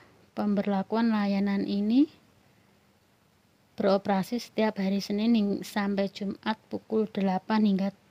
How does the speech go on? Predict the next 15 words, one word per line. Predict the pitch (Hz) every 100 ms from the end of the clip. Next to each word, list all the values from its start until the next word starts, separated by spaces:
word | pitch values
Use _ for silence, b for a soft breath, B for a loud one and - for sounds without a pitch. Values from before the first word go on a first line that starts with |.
| -
jam | 208 190 185
tiga | 185 180 _ 202 185 - b b b b _
waktu | 196 - 220
setempat. | - - 196 196 190 190
Untuk | - 208 185 -
daerah | 196 190 196 -
P | 196
P | - 196
K | 196 196
M | 214 262 269
pukul | - 226 - - 240 214 208
delapan | 208 196 190 - 220 226
sampai | - 202 196 196
dengan | - 202 220 214
pukul | 208 - - 220 220